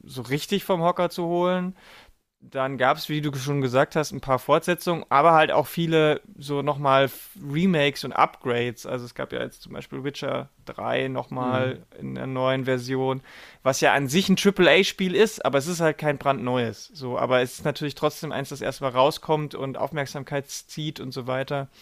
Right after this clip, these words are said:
Speaker 1: Also ich, ich sehe das ein bisschen gemischt. Auf jeden Fall ist es für mich keine schlechte Auswahl dieses Jahr. Und ich hab mich jetzt selten gefragt, was spiele ich denn jetzt? Sondern ich musste mich halt eher entscheiden,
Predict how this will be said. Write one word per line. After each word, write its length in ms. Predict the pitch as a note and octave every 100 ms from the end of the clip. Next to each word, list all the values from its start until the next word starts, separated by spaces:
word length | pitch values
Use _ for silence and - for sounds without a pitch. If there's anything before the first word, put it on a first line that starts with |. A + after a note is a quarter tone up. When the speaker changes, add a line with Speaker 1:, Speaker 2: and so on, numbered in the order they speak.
| - - - - -
Speaker 1:
Also 460 | - D3 D#3+ E3+ E3 _ - _ _
ich, 280 | E3 - -
ich 140 | F#3+ -
sehe 180 | F#3
das 160 | G#3+ A#3
ein 80 | F#3
bisschen 280 | G#3 G#3 D#3+
gemischt. 500 | C#3 C3+ D3+ - -
Auf 120 | C3+
jeden 220 | D#3+ G#3+
Fall 180 | G3+ D#3+
ist 140 | D#3+
es 100 | F3
für 160 | - D#3+
mich 220 | E3 F#3
keine 260 | F3 D3+ C#3
schlechte 460 | - C#3 - C3+
Auswahl 360 | F2 D3+ - D3+
dieses 320 | C3 B2+ B2
Jahr. 120 | C3+
Und 100 | B2+
ich 120 | C3 D3
hab 120 | -
mich 120 | D3+
jetzt 320 | D3+ - -
selten 360 | C#3+ C#3 F#3+ F#3
gefragt, 440 | D3 - D3 -
was 120 | C3
spiele 300 | - - D#3+
ich 140 | A3+ -
denn 120 | G#3
jetzt? 380 | G3+ A3 - - _ _ _ _ _ _ _ _ _ _
Sondern 240 | D3 C#3
ich 100 | C3
musste 240 | D3 D3+ D#3+
mich 180 | C#3+ C#3+
halt 120 | B2+
eher 340 | C#3 C3+ C3+ - - - -
entscheiden, 720 | C3+ B2+ C3 C3 C#3 C#3